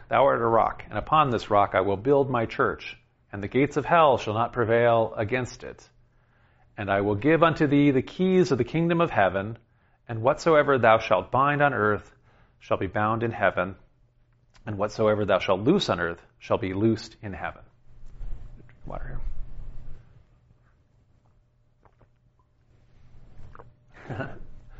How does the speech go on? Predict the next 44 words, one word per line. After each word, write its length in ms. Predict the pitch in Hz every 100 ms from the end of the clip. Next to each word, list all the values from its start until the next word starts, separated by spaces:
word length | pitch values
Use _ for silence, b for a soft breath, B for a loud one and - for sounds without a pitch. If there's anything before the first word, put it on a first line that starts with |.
| B B -
Okay, 280 | 135 85 - - _
and 140 | 147 131
so 120 | 156
this 220 | 165 214
is 160 | 185 135
where 260 | 139 131
we 180 | 123 120
have 340 | - 127 117 110
all 180 | 113
of 80 | 113
these 180 | 101 92
cartoons 520 | - 107 123 120 104
and 100 | 98
so 160 | 120 104
forth. 240 | 113 98
We 80 | 113
have 80 | 104
a 60 |
big 200 | 98 107
trope, 320 | - 110 104 104
like, 360 | 95 95 - - -
that 240 | 104 - B B B
when 180 | 120 123
you're 140 | 123
gonna, 200 | 113 113
when 160 | 120 127
you 80 | 123
die 540 | 120 127 110 87 110
and 80 | 110
you're 100 | 101
gonna 140 | 104
go 80 | 101
to 80 | 110
heaven, 400 | 123 107 92 98 - _ _ _ _ _ - -
Saint 260 | - 131
Peter 320 | - 139 131 117
is 160 | 101
at 100 | 104
the 60 | 101
gatekeeper, 560 | 117 123 - 92 90
right? 280 | 82 107 139
Because, 500 | 123 - 104 92 - - _ - -
uh, 260 | 98 92 - b b b b -
essentially, 720 | - 120 104 110 101 98 -